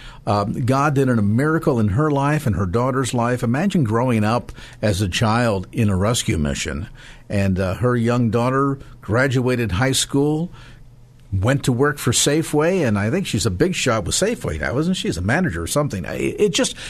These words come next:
it shows the, the, the opportunity and the promise, the hope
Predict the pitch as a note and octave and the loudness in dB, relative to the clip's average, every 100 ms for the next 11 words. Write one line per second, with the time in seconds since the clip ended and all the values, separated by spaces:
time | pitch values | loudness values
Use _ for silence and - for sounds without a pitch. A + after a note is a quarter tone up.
0 | - F#3 - - G#3+ A3 A3 G#3+ G#3 - | 2 2 4 2 4 4 4 4 2 0
1 | - - - - C#3 C#3+ D3+ C3 D3+ D3 | -6 -16 -18 -6 2 2 2 2 2 2
2 | C3+ B2 C3+ C3+ - F3 F#3+ F#3 E3 - | 0 0 2 0 0 0 2 2 2 4
3 | F3 D#3+ D#3 D#3 D#3 - C3 B2 - - | 4 4 4 2 2 0 2 0 0 2
4 | D#3+ D#3 C3 - B2 - - A#3+ - | 2 2 2 0 -2 0 4 4 4